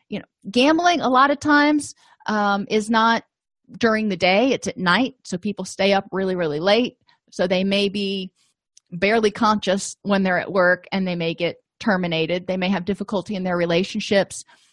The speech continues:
because they're always going out gambling instead of staying home or going out with their significant others to do something else. Um, likewise, people, I, I know people who've gotten in trouble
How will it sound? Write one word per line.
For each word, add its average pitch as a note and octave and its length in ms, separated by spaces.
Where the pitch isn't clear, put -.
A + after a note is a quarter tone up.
because F#3+ 240
they're F#3+ 140
always F#3+ 380
going F#3 300
out F3+ 140
gambling F#3 600
instead F3+ 300
of E3+ 160
staying F3 380
home G3+ 500
or C#3+ 160
going F3 380
out F3 160
with E3+ 100
their E3 100
significant E3+ 560
others F#3 320
to - 100
do F3 120
something E3 340
else. F3 460
Um, F#3+ 320
likewise, A#3+ 760
people, B3 680
I, A3 180
I A3 180
know G#3+ 140
people A3 320
who've G#3 200
gotten G#3 320
in G3 100
trouble G3+ 480